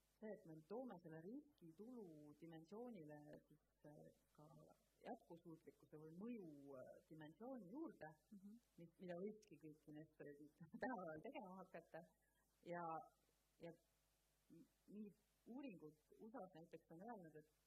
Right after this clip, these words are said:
Speaker 1: et kui, äh, lapsevanemad alahindavad, vähemalt seitsekümmend protsenti alahindavad seda raha, mis on vaja lapse elluastumisel, et nad ei, nad ei, äh, nad ei tea, et noh,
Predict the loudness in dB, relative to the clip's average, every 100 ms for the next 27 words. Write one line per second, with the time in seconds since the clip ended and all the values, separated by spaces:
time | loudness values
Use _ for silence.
0 | -16 -16 -14 -4 -2 -2 -4 -8 -12 -20
1 | _ _ _ -20 -20 -12 -8 -4 0 0
2 | 2 2 2 0 -8 -16 0 6 6 6
3 | 6 6 6 4 4 4 2 0 -4 -2
4 | -4 -4 -6 -4 -4 -2 2 4 4 2
5 | 0 0 -2 -4 -2 0 4 4 4 2
6 | 2 -4 -8 -10 -4 -2 0 0 0 0
7 | -2 -2 -4 -2 0 0 2 0 0 -6
8 | -6 -6 -8 -10 -20 -20 -8 -8 -6 -2
9 | -2 -2 -6 -8 -4 -2 -2 -4 -6 -6
10 | -6 -10 -14 -20 -20 -20 -20 -20 -20 -20
11 | _ -10 -2 -2 2 6 6 6 4 2
12 | -2 -10